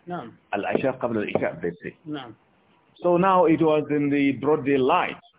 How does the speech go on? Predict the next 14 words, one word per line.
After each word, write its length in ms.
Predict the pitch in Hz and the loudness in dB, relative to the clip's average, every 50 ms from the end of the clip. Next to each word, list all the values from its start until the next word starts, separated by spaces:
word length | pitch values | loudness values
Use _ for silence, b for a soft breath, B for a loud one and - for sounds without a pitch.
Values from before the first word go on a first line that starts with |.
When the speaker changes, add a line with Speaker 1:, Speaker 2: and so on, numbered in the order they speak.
| _ _ _ _ _ _ _ _ _ _ _ _ _ _ _ _ | _ _ _ _ _ _ _ _ _ _ _ _ _ _ _ _
Speaker 2:
He 160 | - 123 131 131 | -4 -4 -4 -2
said 180 | - 202 202 202 | -2 -4 -2 -2
to 80 | - 175 | 0 2
him, 300 | 165 165 165 156 156 - | 4 4 4 2 0 -2
"Atina 720 | - 165 185 196 196 - 185 175 160 160 156 151 151 147 127 139 | -2 0 0 0 -2 -2 -2 0 0 0 0 0 0 0 0 -2
ghada'ana." 800 | 143 139 131 160 165 170 165 - 147 156 151 139 110 87 - - - _ _ _ _ _ _ - - - _ _ _ _ _ _ _ _ _ | -2 0 0 2 2 2 2 0 0 0 0 0 -2 -4 -6 -12 -20 _ _ _ _ _ _ -20 -20 -20 _ _ _ _ _ _ _ _ _
Produce, 560 | - 139 139 131 117 151 175 190 196 196 180 - - _ _ _ _ - 110 | -2 -2 -2 0 0 0 0 0 0 -2 -2 -6 -12 _ _ _ _ -8 -2
give 240 | 117 165 190 175 | 0 2 2 4
us 120 | 170 170 165 170 - - - | 2 2 0 -2 -6 -4 0
our 360 | 117 127 131 131 160 - 127 - - _ _ _ _ _ _ _ _ _ _ | 2 4 4 4 4 2 -2 -6 -16 _ _ _ _ _ _ _ _ _ _
lunch 360 | 117 127 139 147 139 123 110 - - - | -2 2 2 2 2 2 0 -4 -6 -8
to 120 | 110 101 - - | -8 -8 -6 -4
eat. 240 | 123 95 73 - - - _ _ _ _ _ _ _ _ _ _ _ _ _ _ _ _ | -4 -6 -6 -8 -14 -20 _ _ _ _ _ _ _ _ _ _ _ _ _ _ _ _
لَقَدْ 340 | 95 107 - - - 175 160 | -6 -6 -6 -2 -2 -2 -2